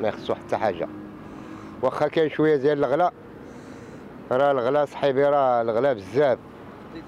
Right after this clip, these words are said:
اه، اه، البطاطا ميتين وربعين، آه، آه، كلشي غالي، البصله تلتمية ريال،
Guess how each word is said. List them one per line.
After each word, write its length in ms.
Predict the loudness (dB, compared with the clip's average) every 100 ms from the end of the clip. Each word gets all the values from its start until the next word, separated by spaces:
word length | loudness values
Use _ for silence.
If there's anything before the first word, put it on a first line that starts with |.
| -12 -12 -14 -16 -16 -10 0
اه، 540 | 2 4 4 2 0 -4 -14 -14 -2
اه، 340 | 2 4 2
البطاطا 480 | 0 -2 0 0 2
ميتين 380 | 2 2 2 2
وربعين، 600 | 2 2 2 4 2 -2 -6 -14 -16 -16 -16 -16 -16 -14 -2
آه، 520 | 2 2 2 2 0 -6 -14 -16 -16 -16 -8
آه، 260 | 0 0 0
كلشي 300 | 0 2 4
غالي، 360 | 4 4 4 2
البصله 640 | 2 -4 0 2 4 2
تلتمية 480 | 0 -4 0 2 2
ريال، 520 | 2 4 4 4 0